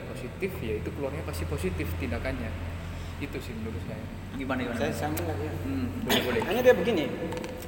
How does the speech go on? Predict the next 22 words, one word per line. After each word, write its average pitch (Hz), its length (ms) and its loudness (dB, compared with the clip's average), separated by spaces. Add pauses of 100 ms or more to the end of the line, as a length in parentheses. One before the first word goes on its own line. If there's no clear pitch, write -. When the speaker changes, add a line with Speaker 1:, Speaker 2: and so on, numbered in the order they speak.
(360)
Speaker 3:
banyak 220 240 4
orang 247 320 2
radikal 185 340 4
kan? 139 140 -2 (240)
Speaker 2:
Iya. 123 200 6 (280)
Speaker 3:
Kita, 156 160 -2 (160)
kita - 180 -6
tahu 139 220 -4
itu. - 120 -10 (520)
Tapi 180 160 -10
dia 254 160 -4
nggak, 220 220 -4 (260)
nggak 190 240 -2
masuk 220 240 -6
sampai 220 320 -4
berujung 190 480 -2 (560)
kepada 180 400 -6
tindakan 185 400 0
yang 208 180 0
negatif. 190 460 2 (880)
Speaker 2:
Ah. 208 160 -8
Speaker 3:
Kenapa? 226 400 4